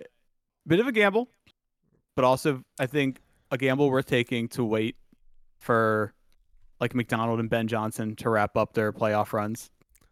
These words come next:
If it doesn't work out and you somehow don't get, like, any of the three you listed, not great. <laughs> But I think it was definitely a good, a good idea to wait. Um,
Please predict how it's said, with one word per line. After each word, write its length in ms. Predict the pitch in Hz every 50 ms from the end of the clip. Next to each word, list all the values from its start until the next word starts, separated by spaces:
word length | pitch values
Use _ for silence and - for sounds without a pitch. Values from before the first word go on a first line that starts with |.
| _ _ _ _ _ _ _ _ _ _ - - _ _ _ _ _
If 120 | - 123 131
it 200 | 127 123 - _
doesn't 260 | 143 143 147 175 180
work 160 | 156 143 -
out 160 | 135 131 131
and 80 | 131 131
you 60 | 120
somehow 280 | - - 123 120 120 113
don't 220 | 117 117 117 110
get, 240 | - 123 113 113 95
like, 180 | 113 110 - - -
any 160 | 117 113 117
of 80 | 120
the 80 | 117 113
three 200 | 110 - 123 120
you 120 | 113 104
listed, 380 | 107 123 135 - - 254 240 226 - _ _
not 140 | 247 113 -
great. 220 | - 226 247 269 - _ _ _ _ _ _ _ _ _ _ _ _ _
<laughs> 60 | - - - - _ _ _ _ _
But 360 | - 135 120 110 110 113 - - _ _ - _ _ _ _ _ _ _ _ _ -
I 60 | 117
think 160 | 131 123 120
it 60 | 131
was 120 | 120 117 110
definitely 320 | - 117 110 - 123 113
a 60 | 110
good, 300 | 107 127 117 110 117 - - _ - - - _ _ _ _ -
a 40 | 135
good 200 | 131 180 175 160
idea 320 | 147 135 131 131 131 120
to 80 | 110 110
wait. 280 | 104 107 110 120 143 - _ _ _ _ _ _ _ _ _ _ _ _ _ -
Um, 500 | 120 110 107 104 101 101 104 101 101